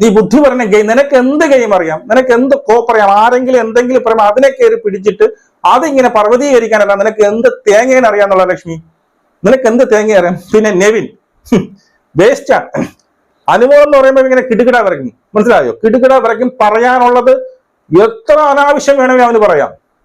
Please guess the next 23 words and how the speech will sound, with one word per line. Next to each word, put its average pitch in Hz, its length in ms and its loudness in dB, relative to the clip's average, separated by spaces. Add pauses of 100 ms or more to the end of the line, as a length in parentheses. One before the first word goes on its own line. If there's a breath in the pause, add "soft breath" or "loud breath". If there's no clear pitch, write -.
(100)
ഇപ്പോഴും 240 380 0
അനുമോളെ 262 440 2
കുറിച്ച് 262 260 -4
പറയുമ്പോൾ 247 260 0
അവന്റെ 240 220 0
മുഖം 233 260 0
കാണണം. 180 240 -2 (800)
അനുമോളെ 247 300 4
കുറ്റം 262 340 -2
പറയുമ്പോൾ 254 220 2
അനുമോളെ 247 300 2
നോക്കുന്ന 233 400 0
ഒരു 240 140 -2
രീതിയാണ്. 196 520 -2 (100)
അത്രയ്ക്ക് 294 680 -2
അതപ്പതിച്ചു 233 500 -2
പോയ 208 200 2
ഒരു 196 80 -2
മനുഷ്യനാണ് 165 460 -2
ഈ, 147 280 -4
ഈ, 156 440 0
ഈ 156 100 0
നെവിൻ. 123 280 -2